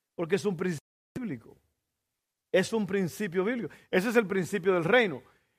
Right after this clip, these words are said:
Y sabe que yo no, yo, a mí no me gusta predicar eso de que, de que Dios te quiere hacer rico, de la prosperidad y todo eso, pero la realidad es que si tú estudias la palabra de Dios, el Señor dice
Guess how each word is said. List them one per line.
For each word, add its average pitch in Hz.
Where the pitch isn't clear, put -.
Y 175
sabe 254
que 220
yo 240
no, 285
yo, 220
a 214
mí 220
no 269
me 269
gusta 226
predicar 208
eso 233
de 185
que, 175
de 180
que 180
Dios 226
te 240
quiere 226
hacer 185
rico, 208
de 190
la 180
prosperidad 180
y 185
todo 190
eso, 165
pero 175
la 202
realidad 185
es 214
que 190
si 165
tú 185
estudias 262
la 214
palabra 196
de 151
Dios, 185
el 170
Señor 180
dice 165